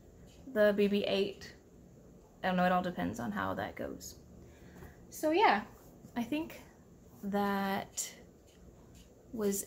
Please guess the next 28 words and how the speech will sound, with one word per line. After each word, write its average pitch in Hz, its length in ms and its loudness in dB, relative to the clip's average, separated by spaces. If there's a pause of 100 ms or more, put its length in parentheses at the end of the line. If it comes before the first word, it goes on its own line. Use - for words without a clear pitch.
it - 600 -4 (320)
for 247 720 -2 (1120)
what 240 180 2
I've 240 160 2
been 240 120 2
up 233 180 -2
to 240 220 -2
during 233 280 0
this 240 200 -2
past - 500 -4 (640)
week. 233 540 -4 (360)
Um, 208 380 0 (1040)
oh, 233 100 6
one 233 160 6
thing 220 200 2
I 170 100 -2
was, 214 240 -2 (500)
<laughs> - 460 -10
I 196 140 4
was 208 120 4
gonna 208 220 4
say 196 300 4
was 208 220 2
that - 280 -4
the 226 160 2
other 220 180 6
day 208 420 6
I 190 500 2